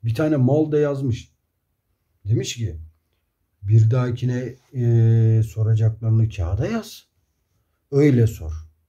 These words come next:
aklında tutamazsın. Sanki karşında adres soruyorsun anasını satayım. Bir adam var da adama adres soruyorsun. Oğlum varsa büzüğün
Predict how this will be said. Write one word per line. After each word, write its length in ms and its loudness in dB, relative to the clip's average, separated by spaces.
aklında 540 -2
tutamazsın. 720 -6
Sanki 580 -6
karşında 720 -4
adres 320 2
soruyorsun 520 -8
anasını 280 -6
satayım. 200 -4
Bir 160 2
adam 240 0
var 160 -4
da 60 -4
adama 280 2
adres 240 0
soruyorsun. 560 -10
Oğlum 500 0
varsa 520 -2
büzüğün 480 -2